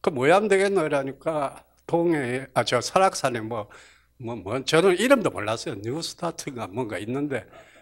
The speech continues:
그 가가 사람이 바뀌어 오면은 자기가 한번 생각을 해보겠다. 그, 그 연구를 해보겠다 그래, 연구를. 그래가지고는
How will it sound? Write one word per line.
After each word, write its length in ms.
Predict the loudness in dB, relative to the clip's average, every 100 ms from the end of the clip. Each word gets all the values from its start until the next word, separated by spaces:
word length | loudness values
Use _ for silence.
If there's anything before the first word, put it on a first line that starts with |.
| _
그 300 | 4 6 6
가가 300 | 8 10 8
사람이 420 | 6 4 6 4
바뀌어 380 | 6 4 6 6
오면은 520 | 6 4 2 2 0
자기가 300 | 2 2 2
한번 100 | -4
생각을 500 | 6 6 8 6 6
해보겠다. 460 | 2 0 -4 -6 2
그, 220 | 4 4 2 -8 -8 -6 -4 0
그 160 | 0 0 8 8
연구를 460 | 10 12 12 12
해보겠다 520 | 12 12 10 8 6 4
그래, 200 | 2 4
연구를. 500 | 4 4 2 4 4 2 0 -2 -2 -10 -10 -12 -12 -12 -6 2
그래가지고는 800 | 6 8 8 6 2 0 -2